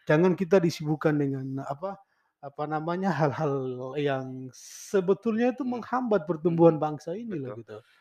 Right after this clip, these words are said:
Speaker 2: Luar biasa, Bang. Jadi
Speaker 1: Ah.
Speaker 2: sistem demokrasi yang sekarang ini dibangun ini cukup baik menurut Abang ya? Atau bagaimana?
Speaker 1: Eh, saya bukan pengamat, Bang.
Speaker 2: <laughs>
Speaker 1: Itu lagi dulu ya.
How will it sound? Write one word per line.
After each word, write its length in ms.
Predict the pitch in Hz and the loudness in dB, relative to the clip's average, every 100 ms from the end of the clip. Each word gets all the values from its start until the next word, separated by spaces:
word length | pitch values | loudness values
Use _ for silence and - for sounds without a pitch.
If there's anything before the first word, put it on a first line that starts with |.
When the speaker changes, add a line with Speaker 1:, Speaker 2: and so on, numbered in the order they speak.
| _ _ _ _ _ _ _ _ _ _ | _ _ _ _ _ _ _ _ _ _
Speaker 2:
Luar 220 | 131 143 | 0 0
biasa, 480 | 143 160 156 113 98 - | 4 2 4 -2 -2 -8
Bang. 300 | 113 101 95 _ | -8 -8 -10 _
Jadi 200 | - 120 | -10 -6
Speaker 1:
Ah. 60 | 151 | -6
Speaker 2:
sistem 280 | 139 135 147 | -6 -6 -4
demokrasi 600 | 139 139 131 139 135 131 | -4 -6 -2 -2 -2 0
yang 380 | 131 127 127 120 | -2 -2 -8 -12
sekarang 400 | - 131 131 127 | -4 0 2 0
ini 100 | 123 | -8
dibangun 460 | 127 123 120 123 | -10 -6 -4 -4
ini 480 | 113 139 151 131 113 107 82 _ _ _ _ _ _ | -8 -8 -8 -8 -12 -18 -20 _ _ _ _ _ _
cukup 320 | - 123 127 _ _ | -16 -12 -14 _ _
baik 340 | 113 143 170 - _ | 0 2 2 -2 _
menurut 220 | 123 - | -12 -4
Abang 240 | 135 127 | -2 -2
ya? 100 | 107 | -8
Atau 180 | - - | -8 -4
bagaimana? 440 | 151 131 135 139 110 _ _ _ - | -4 -4 -4 -4 -6 _ _ _ -2
Speaker 1:
Eh, 80 | 143 | 2
saya 240 | 190 208 | 8 8
bukan 280 | 196 190 175 | 8 6 6
pengamat, 580 | 170 156 170 180 135 117 | 6 8 8 8 6 6
Bang. 160 | 117 | 0
Speaker 2:
<laughs> 560 | - 135 - 240 247 233 | 2 0 4 8 8 8
Speaker 1:
Itu 120 | 214 | 10
lagi 280 | 185 170 160 | 12 10 6
dulu 220 | 156 147 | 6 8
ya. 180 | 135 | 8